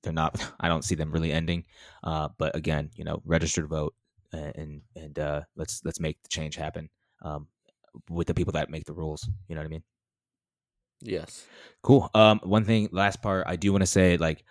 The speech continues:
Speaker 1: you know, I hope I didn't say anything that was offensive to people. Um, if I do or did say anything, then, uh, you know, please let it, reach out to us, let us know. That way, you know, I don't make that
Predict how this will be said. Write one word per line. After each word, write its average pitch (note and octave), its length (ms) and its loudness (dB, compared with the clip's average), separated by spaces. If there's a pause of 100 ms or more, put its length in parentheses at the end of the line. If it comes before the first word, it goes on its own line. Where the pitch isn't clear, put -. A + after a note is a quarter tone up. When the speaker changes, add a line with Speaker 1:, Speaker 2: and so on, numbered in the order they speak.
(140)
Speaker 1:
you E2 100 -6
know, D#2 240 -6 (180)
I F2 440 2 (100)
hope G#2 320 6
I F2 160 2
didn't E2+ 200 0
say E2+ 160 2
anything E2 300 0
that D#2+ 100 2
was D#2 160 -4
offensive E2+ 380 -2
to G2+ 60 0
people. A2+ 420 4 (100)
Um, D#2+ 360 -2
if F2 180 -6
I D#2+ 160 0
do F2 460 0 (240)
or D#2+ 320 -4
did F#2+ 200 -2
say B2 120 0
anything, C3+ 380 -2 (440)
then, E2+ 500 2
uh, D#2 260 -6
you F2 100 -6
know, D#2+ 220 -2 (100)
please G#2 420 0
let E2+ 180 2
it, - 100 0
reach F#2+ 180 2
out F2 140 2
to F2 80 2
us, F#2+ 140 -2
let E2 140 0
us E2 120 -2
know. D#2+ 300 -2 (520)
That E2+ 160 0
way, E2 320 0 (140)
you D#2+ 60 -8
know, D2+ 180 -6
I E2+ 120 0
don't D#2+ 180 -2
make D#2+ 220 -6
that E2 180 -6